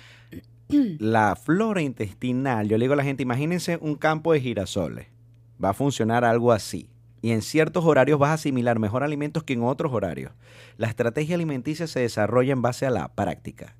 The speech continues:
Speaker 2: Es como el combate, es como todo en la vida, y tú lo has dicho, o sea, la única manera de saber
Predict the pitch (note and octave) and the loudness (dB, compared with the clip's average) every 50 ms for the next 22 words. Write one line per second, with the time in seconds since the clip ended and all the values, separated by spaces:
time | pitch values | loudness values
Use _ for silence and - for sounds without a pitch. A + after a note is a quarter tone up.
0 | _ - - G2+ - - D3 D3 D#3 D3 B2 - G2+ F#2 F#2 G#2 G#2+ G#2 - B2+ | _ -14 -14 -12 -8 -8 -6 -4 -4 -4 -4 -4 -6 -4 -2 -2 -2 -2 -2 -4
1 | - - G3 A3+ A3+ G#3+ G#3 A3 A#3 A#3+ A3+ G#3+ F3 C3 B2 B2+ A#2+ G#2+ G2+ F2+ | -4 -2 -2 -2 0 0 0 0 2 0 0 -2 -4 -4 -4 -2 -2 -2 -2 -2
2 | E2+ - - G#2+ G#2 - F#2 F2 F2 G2 C3 D3+ D#3 - F#2+ - G2+ - - - | -4 -4 -6 -8 -6 -4 0 0 2 2 2 0 0 -2 -2 0 0 0 -2 -6
3 | - - - - - - - A2 A#2 D#3 G3+ - F#3 D#3 C#3 C3 C3 C3 C#3+ D#3 | -16 -20 -20 -20 -20 -6 0 0 2 2 2 0 2 2 2 2 4 4 4 2
4 | D3+ - A2+ A2 G#2+ G#2+ A2 A2 - | 2 2 2 4 4 4 2 0 -2